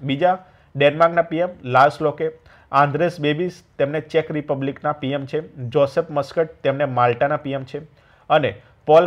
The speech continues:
કાગમે, તેમને president of રવાન્ડા છે. વચ્ચે આપણા મોદીજી રવાન્ડા, યુગાન્ડા અને સાઉથ આફ્રિકામાં ગયા હતા પ્રવાસે. ત્યાં બ્રિક્સ સમિટ હતી,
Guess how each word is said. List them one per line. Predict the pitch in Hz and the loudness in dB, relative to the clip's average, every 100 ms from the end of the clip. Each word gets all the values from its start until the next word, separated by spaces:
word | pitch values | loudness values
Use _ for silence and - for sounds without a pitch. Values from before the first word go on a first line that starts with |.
| 170 | 6
કાગમે, | 143 117 107 101 | 4 4 -6 -2
તેમને | 135 147 143 | 0 0 -2
president | 135 127 147 160 165 - 135 | -2 0 0 -2 -2 0 0
of | 139 127 | 0 -2
રવાન્ડા | 117 117 120 156 160 | 0 -2 -2 -4 -4
છે. | - - - 127 | -16 -16 -4 -4
વચ્ચે | 135 165 | -2 -2
આપણા | 156 156 139 | 0 0 -2
મોદીજી | 139 143 156 165 _ - 131 | -6 -6 -8 -14 _ -6 0
રવાન્ડા, | 135 147 147 170 - 135 | 2 2 2 0 0 -6
યુગાન્ડા | 127 127 143 143 160 185 _ _ _ _ 160 | -4 0 0 2 0 0 _ _ _ _ 2
અને | 170 113 - _ _ _ - | 2 2 -10 _ _ _ 4
સાઉથ | 160 165 160 | 4 4 -2
આફ્રિકામાં | - 143 139 127 151 127 | -4 -4 0 0 0 0
ગયા | 131 156 123 | 2 2 0
હતા | 120 127 | -4 -2
પ્રવાસે. | 123 113 113 151 | -2 -2 -4 -8
ત્યાં | 143 147 143 123 | -4 -2 -2 -2
બ્રિક્સ | 143 151 139 | -6 -6 -8
સમિટ | 127 135 120 | -8 -8 -10
હતી, | 127 | -10